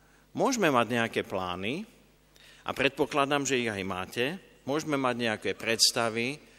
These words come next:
čo by sme všetko chceli zrealizovať,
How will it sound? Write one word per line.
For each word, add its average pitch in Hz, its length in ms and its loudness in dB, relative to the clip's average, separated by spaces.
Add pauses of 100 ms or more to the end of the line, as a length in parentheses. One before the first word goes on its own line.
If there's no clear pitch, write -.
čo 131 160 -2
by 147 80 0
sme 139 240 -2
všetko 135 380 -2
chceli 113 260 -2
zrealizovať, 101 960 -2